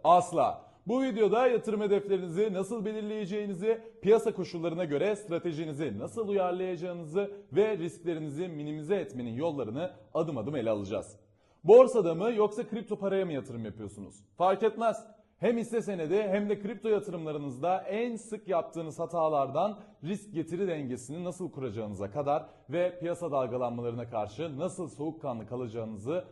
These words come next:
anlatmış olacağız bu videoda. Bu videoda yatırım hedefi belirlerken dikkat edilmesi gerekenleri, yüksek getirili hedeflerin neden riske yol açtığını, piyasa koşulları değiştiğinde nasıl esnek olunabileceğini,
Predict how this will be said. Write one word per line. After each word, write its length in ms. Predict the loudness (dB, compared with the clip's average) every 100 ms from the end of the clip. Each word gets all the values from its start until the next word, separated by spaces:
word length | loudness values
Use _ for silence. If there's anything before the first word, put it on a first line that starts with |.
| -8
anlatmış 480 | -2 -2 -4 -10 -12
olacağız 340 | -10 -6 -8 -8
bu 100 | -12
videoda. 340 | -10 -10 -12 -16 _ _ _ _ _
Bu 160 | -2 0
videoda 640 | 2 4 6 6 4 -2 2
yatırım 380 | 2 2 -2
hedefi 320 | 0 0 0 0
belirlerken 680 | 2 2 2 0 -2 -2
dikkat 220 | -2 0 0
edilmesi 440 | -2 -4 -6 -2
gerekenleri, 760 | 0 0 0 -2 0 -2 -2 -8 -18 -8
yüksek 520 | -8 -4 0 0 0
getirili 380 | -4 -4 0 0
hedeflerin 720 | 0 -2 -2 -4 -4 -6 -4
neden 380 | -2 0 -2 -8 -20 -12
riske 300 | -12 -6 0
yol 180 | 2 4
açtığını, 600 | 2 0 -4 0 -2 -2 -8 -2
piyasa 340 | 4 4 4 -2
koşulları 540 | -6 -6 -4 -4 0
değiştiğinde 840 | -2 -2 -6 -8 -6 0 0 0 -6
nasıl 300 | -6 -4 -4
esnek 340 | -4 -6 -6
olunabileceğini, 880 | -6 -4 -6 -6 -6 -6 -6 -6 -6